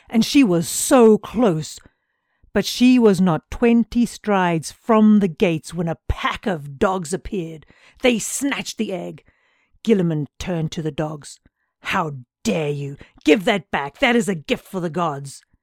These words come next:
The leader of the pack grinned. "We will give you half the egg back if you give us one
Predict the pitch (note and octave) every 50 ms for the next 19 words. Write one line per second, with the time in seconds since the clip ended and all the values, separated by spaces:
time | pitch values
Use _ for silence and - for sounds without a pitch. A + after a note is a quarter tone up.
0 | _ _ _ _ _ _ _ _ _ _ E3 D3 D3 D3+ D#3+ E3+ G#3 A3+ B3 B3
1 | A#3+ B3 G3 F#3 E3 E3 D#3 D3 - - _ - - G3 E3 D3 - - _ _
2 | _ E3 D3 C3 E3 D3 C#3 D3 D3+ C#3+ C#3+ C3+ C3+ C3+ C3 B2+ C3+ - _ _
3 | _ _ _ _ _ _ _ _ _ _ _ _ _ _ _ D#3 D#3 F3+ B3 C#4+
4 | D4+ A3+ D3+ C#3 C#3+ D3 D#3+ D#3+ D3 C#3 D3 F3+ F3 C#3 D3 C#3+ C#3+ C#3+ C#3 C3+
5 | - _ _ _ _ - - - C4+ A#3 - - - - - - - _ _ -
6 | F#3+ E3+ - F3 E3+ D#3 D3 C#3 D#3 D3 E3 - - _ _ - _ _ _ _
7 | _ _ _ _ _ - - E3 E3+ D#3+ - - E3+ D3+ C#3+ D3+ E3+ G#3+ C#4+ D#4+
8 | D4+ G#3+ F3 D#3 D#3 D#3 D#3 C#3 B2+ F3 D#3+ D#3 D#3 - _ _ - B3+ - -
9 | - - - - F#3 E3+ E3 D#3 D3 D3+ E3+ G3+ G#3+ G3+ E3 -